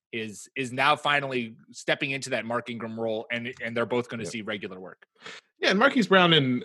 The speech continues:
Speaker 2: uh, Mark Andrews are still worth holding on to. Let's not forget the Steelers are really good. Don't overreact to that.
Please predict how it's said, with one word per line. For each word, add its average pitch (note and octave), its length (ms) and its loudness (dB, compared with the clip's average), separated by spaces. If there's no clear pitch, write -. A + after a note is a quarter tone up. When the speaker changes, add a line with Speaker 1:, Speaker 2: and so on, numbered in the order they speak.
Speaker 2:
uh, C3 240 4
Mark C#3 240 2
Andrews B2 320 2
are A2+ 40 -2
still C3 280 2
worth A#2 200 2
holding A2 300 -2
on A2 220 0
to. B2 160 -2
Let's D#3 160 0
not G#3+ 120 4
forget E3 200 2
the D#3+ 60 -6
Steelers C#3+ 360 2
are A2 80 0
really G#2+ 220 2
good. E2 340 -4
Don't F#3+ 160 6
overreact C3+ 480 6
to - 100 -14
that. F2+ 280 -2